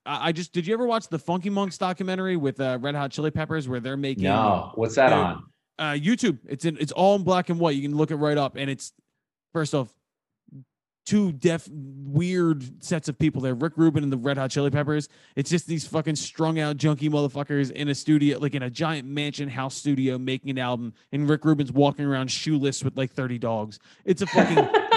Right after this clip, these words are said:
Speaker 2: <laughs>
Speaker 1: great, great documentary to get into. But Dante, we're gonna have you back on again. Obviously, you're part of the team now, whatever it is. But, uh, we'll get into that the next time you come on.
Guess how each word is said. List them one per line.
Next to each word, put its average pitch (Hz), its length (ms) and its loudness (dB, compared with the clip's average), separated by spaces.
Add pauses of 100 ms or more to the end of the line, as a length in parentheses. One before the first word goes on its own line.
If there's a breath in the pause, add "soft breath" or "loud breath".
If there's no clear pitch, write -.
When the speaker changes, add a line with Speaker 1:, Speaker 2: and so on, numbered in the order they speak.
(220)
Speaker 2:
<laughs> 151 100 6
Speaker 1:
great, 156 320 2 (200)
great 143 280 2
documentary 120 600 -2
to 110 60 -6
get 107 120 -6
into. 107 400 -8 (320 soft breath)
But 160 180 2 (240)
Dante, 196 380 4
we're 165 340 2
gonna 233 180 0 (440)
have 170 200 2
you 170 60 2
back 160 200 2
on 160 120 2
again. 147 220 2
Obviously, 143 460 0
you're 135 100 0
part 131 180 2
of 127 80 -2
the - 60 -14
team 135 160 -4
now, 127 180 -2
whatever 123 300 -2
it 123 80 -2
is. 127 160 -2
But, 123 200 -4 (440 soft breath)
uh, 147 200 -2
we'll 180 140 6
get 220 160 4
into 202 200 2
that 170 140 6
the 156 80 0
next 180 180 -2
time 196 180 0
you 190 60 -4
come 190 240 -2
on. 180 280 -4